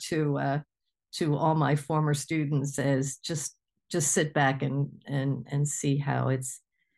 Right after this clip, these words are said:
how it's done. And I just had, I just got Jessamine Ward's, uh, new novel, Let Us Descend, which I can't wait to, um, I think she, again, as a stylist,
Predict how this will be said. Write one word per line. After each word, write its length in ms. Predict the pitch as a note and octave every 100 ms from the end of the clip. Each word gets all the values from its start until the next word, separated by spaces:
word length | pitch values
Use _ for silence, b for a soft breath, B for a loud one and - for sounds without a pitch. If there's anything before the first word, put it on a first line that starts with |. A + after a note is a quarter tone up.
| _ _ _
how 160 | D#3+ C#3+
it's 160 | C#3 C#3
done. 240 | E3 C#3+
And 160 | D3+ D#3+
I 60 |
just 280 | E3+ G3 G3
had, 220 | G#3+ E3+ D#3 -
I 80 | D#3+
just 220 | D#3+ D#3+
got 180 | E3 D3
Jessamine 420 | D#3 D3 D3+ D3
Ward's, 520 | C#3+ D3+ C#3+ C#3 - -
uh, 180 | D3+ C#3
new 200 | C3+ D3
novel, 400 | C#3+ C3+ B2+ B2+
Let 180 | C3+ C3+
Us 180 | C3 C3
Descend, 600 | - - - C3+ A2+ B2
which 220 | A2+ -
I 60 | B2
can't 380 | B2+ C3 B2+ -
wait 340 | B2 A#2+ - -
to, 280 | - A2+ A2
um, 240 | A#2+ A#2 A#2+
I 60 |
think 240 | B2+ C3+ A#2
she, 240 | - B2+
again, 380 | A#2+ C3 B2 A#2
as 300 | B2 B2+ C#3
a 40 | C3
stylist, 960 | - - C#3 C#3 C#3 B2+ B2+ - -